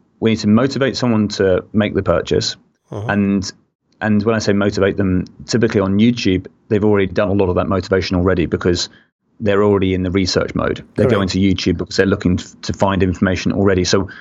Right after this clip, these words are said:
Speaker 1: we're gonna be getting in front of them when all that motivation's already done. Um, we might get them at a certain early part of that motivation, though. So say, for example,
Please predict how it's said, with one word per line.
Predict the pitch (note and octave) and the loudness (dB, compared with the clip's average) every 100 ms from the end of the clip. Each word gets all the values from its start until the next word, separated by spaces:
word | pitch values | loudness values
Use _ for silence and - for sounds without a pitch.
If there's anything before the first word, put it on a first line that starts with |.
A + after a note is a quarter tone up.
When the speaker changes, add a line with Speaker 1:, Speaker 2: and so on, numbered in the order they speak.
| - _ | -20 _
Speaker 1:
we're | A2+ | 0
gonna | A2+ G#2+ | 2 2
be | G2+ | 0
getting | G2+ G2 | 0 -2
in | |
front | F#2 F#2+ | -2 -2
of | F2+ | 0
them | F2+ E2 - - | -2 -2 -8 -4
when | G2 | 0
all | G2+ | 0
that | G2+ - | 0 0
motivation's | G#2 F#2+ G2 F#2+ F#2 | -2 0 -2 0 0
already | F2 E2 | 0 0
done. | - G2 F#2 - - - - - - _ _ _ | 0 0 -2 -8 -14 -20 -20 -20 -20 _ _ _
Um, | A2+ G2+ G2 G2 - _ _ - | -4 -2 -2 -4 -10 _ _ -2
we | A#2+ A#2 | 2 4
might | A#2 C3+ C#3+ - _ _ _ - | 2 0 -4 -10 _ _ _ -4
get | B2 - | -2 0
them | - | 0
at | - | -2
a | |
certain | - A2 G2+ - | -2 -2 -2 -2
early | A#2+ A2+ G#2+ | 0 2 0
part | - G#2+ | 0 -2
of | G#2 | -2
that | F#2 | -2
motivation, | G2 F#2+ F#2+ - E2+ | -2 0 -2 -2 -2
though. | D#2 | -2
So | - G2+ | -2 0
say, | A#2 | 0
for | A2+ | 2
example, | B2+ A#2 A2 A2 G2+ | 2 2 0 0 0